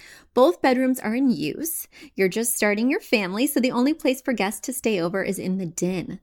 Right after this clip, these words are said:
The den is a true den, no windows or closet, and is mostly used as my husband's man cave for video games, computer sports, blah, blah, blah, blah, blah.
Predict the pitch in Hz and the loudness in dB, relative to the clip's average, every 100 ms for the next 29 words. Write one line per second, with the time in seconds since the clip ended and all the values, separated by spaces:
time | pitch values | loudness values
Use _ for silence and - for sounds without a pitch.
0 | _ _ - - 208 240 285 320 269 262 | _ _ -4 2 4 6 6 4 0 -2
1 | - - 294 269 190 - - - 202 214 | -4 0 2 2 2 -2 -8 0 2 4
2 | 254 247 247 277 277 302 - - 165 170 | 2 4 4 2 0 -2 -4 -2 0 0
3 | 185 - 175 185 185 226 285 - 302 240 | -2 -2 -2 -2 0 0 0 0 0 0
4 | 226 226 214 214 196 185 185 185 196 185 | 0 -2 -2 -2 -2 -2 -4 -4 -4 -4
5 | 175 196 226 254 254 240 190 156 165 165 | -2 0 2 4 4 2 2 2 0 0
6 | 165 175 180 185 175 185 180 180 185 - | 0 0 2 2 2 0 0 -4 -4 -4
7 | 202 294 277 277 - 214 208 214 - 175 | -2 0 0 -2 -2 -2 -2 -4 0 0
8 | 175 180 170 160 147 - - - 101 - | 2 0 0 -2 -2 -4 -8 -6 -8 -8